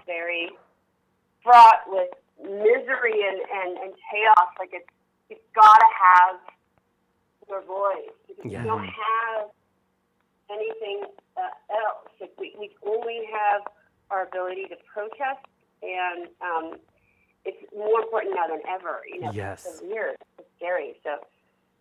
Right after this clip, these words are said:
Speaker 1: I definitely think, uh, people need to be fearless and, and bound, you know, boundless in their energy and fight.
Speaker 2: Exactly.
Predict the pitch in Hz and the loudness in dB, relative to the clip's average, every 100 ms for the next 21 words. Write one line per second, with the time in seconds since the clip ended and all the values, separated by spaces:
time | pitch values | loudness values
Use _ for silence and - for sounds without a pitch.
0 | - - 214 220 233 202 196 208 190 175 | -14 0 0 0 -6 -8 -8 -8 -8 -10
1 | - - 170 165 202 208 180 180 190 214 | -6 2 4 2 -6 -10 -8 -4 -4 -4
2 | - 196 - 165 151 - - _ _ _ | -8 -16 -12 -10 -10 -14 -20 _ _ _
3 | _ - 175 156 143 - - - 170 160 | _ -2 0 0 -2 -6 -16 -8 -6 -6
4 | 120 117 110 107 _ _ _ _ _ _ | -6 -6 -8 -12 _ _ _ _ _ _
5 | - 214 226 240 233 - - 233 202 180 | 8 12 12 10 6 -2 -10 -4 -2 0
6 | - 202 233 254 240 220 - 208 190 180 | 6 10 10 8 0 -6 -8 -14 -8 -6
7 | 170 185 196 196 196 180 170 170 - 170 | -6 -8 -10 -12 -14 -16 -16 -16 -12 -4
8 | 170 151 135 _ _ _ _ _ _ _ | -2 -4 -10 _ _ _ _ _ _ _
9 | - 131 104 113 101 - 104 87 | -18 -18 -8 -4 -4 -6 -12 -12